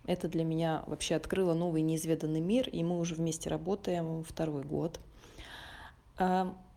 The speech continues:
эти все знания, они как-то очень органично привели меня к отказу от мяса, алкоголя и мата, что самое интересное. Если ты помнишь, Ариша, я вообще такой человек, который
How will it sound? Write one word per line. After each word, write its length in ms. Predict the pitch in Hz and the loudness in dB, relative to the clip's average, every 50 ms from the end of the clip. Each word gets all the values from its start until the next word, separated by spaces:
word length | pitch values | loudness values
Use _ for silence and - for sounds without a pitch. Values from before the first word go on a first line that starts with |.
| - - - | -4 0 2
эти 180 | 220 220 - | 2 2 2
все 220 | 208 - - 208 196 | 0 0 2 2 2
знания, 640 | 180 185 185 185 214 247 330 320 262 208 - - - | 2 2 2 2 4 4 6 6 6 4 2 0 0
они 440 | - 175 185 196 214 233 233 220 214 - - - - | 0 2 4 6 6 6 6 4 2 -2 -8 -14 -4
как-то 300 | - 196 196 - - 196 | -2 -2 0 2 2 2
очень 260 | 202 202 - 202 196 - | 2 2 2 -2 -2 0
органично 880 | 202 196 202 180 190 190 190 196 202 208 214 - - - 269 285 320 311 - - - | 0 0 4 4 4 4 4 2 2 2 0 0 -2 -2 -2 -2 -4 -6 -8 -4 0
привели 420 | 190 196 190 190 196 196 233 254 | 2 2 4 4 2 4 4 4
меня 320 | 240 220 202 196 202 202 | 4 4 4 4 2 2
к 80 | 202 202 | 2 0
отказу 560 | 185 180 - - 196 196 190 185 180 175 165 170 | -2 -4 -2 2 2 4 4 4 2 0 0 0
от 200 | 180 - - 196 | -2 -2 0 0
мяса, 400 | 190 190 185 - - - 180 - | 2 2 2 2 2 2 0 2
алкоголя 640 | - - 175 170 - 170 165 160 165 170 175 175 170 | 2 2 0 2 0 0 2 4 4 6 6 6 6
и 240 | 165 170 180 190 180 | 6 4 4 4 4
мата, 800 | 175 170 165 170 175 190 202 202 202 202 - - 143 - - - | 4 4 6 6 6 8 8 6 6 4 0 0 0 0 0 -2
что 220 | - - - 156 | -4 -2 0 0
самое 400 | 151 - 175 180 185 175 170 165 | 2 2 2 2 2 4 4 2
интересное. 640 | 165 165 - 175 180 160 151 - - - - - - - - - - - - - | 2 2 2 2 2 2 2 0 -2 -2 -4 -4 -6 -8 -12 -14 -14 -16 -2 4
Если 280 | - 190 196 - 196 | 6 6 6 6 2
ты 120 | 185 - 190 | 0 -2 -2
помнишь, 480 | - - 226 277 320 330 262 - - | 2 4 4 6 6 6 4 4 4
Ариша, 500 | 190 180 190 190 180 - - - 165 - - | 4 4 4 4 4 2 0 0 -2 0 2
я 160 | - 185 190 190 | 4 4 4 4
вообще 220 | 180 - - - | 4 0 -2 -2
такой 240 | - 196 - 170 165 | -2 0 2 2 2
человек, 260 | - - 247 262 - | 2 2 0 2 0
который 360 | 220 208 - 180 180 175 - | 0 0 2 0 0 0 -2